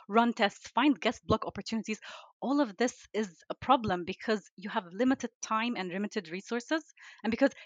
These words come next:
S E O takes a lot of time to produce results, many small businesses unfortunately just neglect it. And this sometimes leads to poor rankings and really under optimized websites. So definitely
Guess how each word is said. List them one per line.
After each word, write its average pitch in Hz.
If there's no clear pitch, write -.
S 302
E 302
O 285
takes -
a 226
lot 247
of -
time 233
to -
produce 214
results, 208
many 285
small 247
businesses 233
unfortunately 196
just -
neglect 185
it. 156
And 196
this -
sometimes 226
leads 202
to -
poor 202
rankings 208
and 202
really 254
under 208
optimized 185
websites. 170
So 202
definitely 247